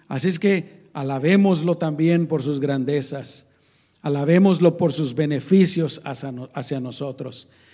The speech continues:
Déjame hacerte una pregunta. ¿Eres tú una persona quejumbrosa? ¿Está correcta esa palabra, hermanos? Quejona. <laughs> Complain, de le gusta complain,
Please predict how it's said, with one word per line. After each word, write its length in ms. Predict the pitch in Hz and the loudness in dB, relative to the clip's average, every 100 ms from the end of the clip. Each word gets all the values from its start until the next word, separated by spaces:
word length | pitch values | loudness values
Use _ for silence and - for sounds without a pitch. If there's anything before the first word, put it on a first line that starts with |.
| _ - | _ -2
Déjame 320 | 226 240 226 | 2 4 6
hacerte 260 | 185 202 208 | 6 4 4
una 180 | 196 | 4
pregunta. 560 | 185 165 156 139 139 120 - - _ _ _ - | 6 6 6 2 -4 -10 -16 -20 _ _ _ -2
¿Eres 320 | 196 214 175 | 2 2 2
tú 100 | 226 | 2
una 320 | 214 208 190 | 2 2 0
persona 840 | 190 147 - 202 190 185 151 - - _ _ _ _ - | -2 -4 -2 0 0 0 -2 -6 -20 _ _ _ _ 4
quejumbrosa? 960 | 196 - 208 185 190 196 190 208 202 - - _ _ _ _ _ _ _ | 6 8 6 8 8 8 6 -2 -6 -14 -20 _ _ _ _ _ _ _
¿Está 180 | - 185 | -4 0
correcta 300 | 196 185 202 | 2 0 0
esa 180 | 170 165 | -4 -2
palabra, 320 | 160 180 202 | -2 -2 -2
hermanos? 480 | 196 214 190 - - _ _ _ _ _ _ _ _ _ _ _ _ _ _ _ _ _ _ - | -4 -6 -8 -14 -20 _ _ _ _ _ _ _ _ _ _ _ _ _ _ _ _ _ _ -6
Quejona. 720 | 180 165 160 202 208 208 190 | 0 2 6 8 8 6 4
<laughs> 540 | - 185 - 190 - 160 - - _ _ _ _ _ _ - 170 - _ _ _ _ _ _ _ _ _ _ _ _ _ | -2 -2 -2 -4 -6 -10 -12 -20 _ _ _ _ _ _ -10 -10 -10 _ _ _ _ _ _ _ _ _ _ _ _ _
Complain, 720 | - 180 165 165 190 208 214 180 | 2 4 4 4 4 4 2 0
de 120 | 147 | -4
le 100 | 143 | -2
gusta 340 | 170 165 185 | -4 -4 -4
complain, 800 | 175 156 131 160 170 202 202 156 | -2 -4 -2 -2 -2 -4 -8 -12